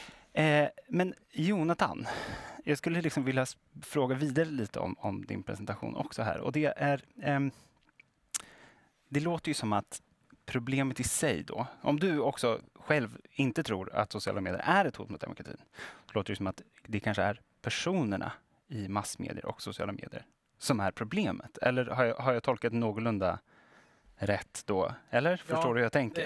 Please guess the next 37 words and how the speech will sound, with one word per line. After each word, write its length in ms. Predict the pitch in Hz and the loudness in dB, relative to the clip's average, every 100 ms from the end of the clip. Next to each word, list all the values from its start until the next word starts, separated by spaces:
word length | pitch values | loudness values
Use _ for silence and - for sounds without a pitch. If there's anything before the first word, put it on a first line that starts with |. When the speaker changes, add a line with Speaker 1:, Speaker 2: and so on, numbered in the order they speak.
| 110 | -4
Speaker 2:
det, 140 | 156 143 151 - 170 | -8 -16 -18 -16 -16
det 140 | 175 185 | -2 -2
skulle 180 | - 185 | 2 2
jag 80 | |
säga. 180 | 170 139 - | 2 -2 2
Speaker 1:
Ja. 180 | 120 139 | 4 4
Speaker 2:
I 40 | |
stora 260 | - 170 156 | 2 -2 2
drag. 340 | 156 135 143 - | 2 0 -2 -4
Alltså 240 | 165 151 170 | -2 2 2
Speaker 1:
Okej. 100 | 160 | 2
Speaker 2:
att 60 | 175 165 - - - - - - - - | -2 -6 -10 -18 -20 -20 -20 -20 -20 -8
det, 100 | 151 151 | 0 2
eh, 80 | 143 - | 0 -6
pro-, 140 | 175 - - | -12 -12 -6
att 220 | 156 - - _ - | -6 -6 -14 _ -8
problemet 520 | 170 165 156 151 - | -4 -2 -2 -2 -2
är 320 | 160 143 139 | 0 2 0
inte 300 | 156 143 143 | -6 -4 -6
främst, 520 | - 147 139 - - - | -2 -2 -2 -6 -12 -10
eh, 180 | 135 135 | -8 -6
tekniken 540 | - - 143 - 139 | -8 -6 -6 -4 -4
i 60 | 143 | 0
sig, 260 | 160 139 - - | -2 -2 -10 -2
utan 140 | 117 | 0
Speaker 1:
Nej. 100 | 110 | 2
Speaker 2:
hur 140 | 151 143 | 0 -2
människor 500 | 147 139 - 147 170 | -4 -4 -2 0 0
använder 440 | 180 156 139 135 | 0 0 0 -2
den. 80 | 101 | -4
Speaker 1:
Just 140 | 95 | -4
det. 60 | - | -4
Speaker 2:
Och 100 | 156 | -2
hur 160 | 160 151 | -2 0
människor 320 | 165 165 170 | 0 0 0
använder 480 | 170 160 143 139 151 | 0 0 0 0 -2
den, 200 | 165 | -4